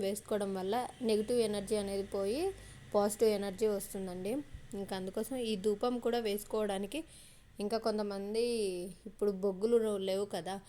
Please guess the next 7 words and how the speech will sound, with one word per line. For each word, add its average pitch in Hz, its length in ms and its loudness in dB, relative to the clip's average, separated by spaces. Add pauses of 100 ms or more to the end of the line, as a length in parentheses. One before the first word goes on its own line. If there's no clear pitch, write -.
(460)
ఎలా 202 260 2
అనేసి 202 300 -2
అని 185 120 -4
కూడా 208 160 -2
అనుకుంటా 185 380 -6 (100)
ఉంటారు. 175 300 -4 (480)
ఇంకా 226 140 2